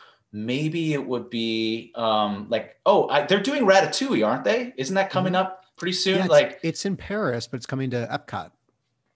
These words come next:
Speaker 1: Yeah, like, something like that where you're, like, totally immersed in the world
Speaker 2: Yeah.
Speaker 1: of, of the movie. Um,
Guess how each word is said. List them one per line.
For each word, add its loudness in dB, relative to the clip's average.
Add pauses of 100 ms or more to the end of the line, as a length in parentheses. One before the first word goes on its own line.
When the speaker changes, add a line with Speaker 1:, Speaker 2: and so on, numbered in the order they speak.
(120)
Speaker 1:
Yeah, -4
like, -4
something 0
like 4
that 4
where 0
you're, 0
like, 0 (240)
totally 2
immersed 0
in -2
the -2
world -2
Speaker 2:
Yeah. -2 (340)
Speaker 1:
of, -2 (400)
of -4
the -4
movie. -4
Um, -8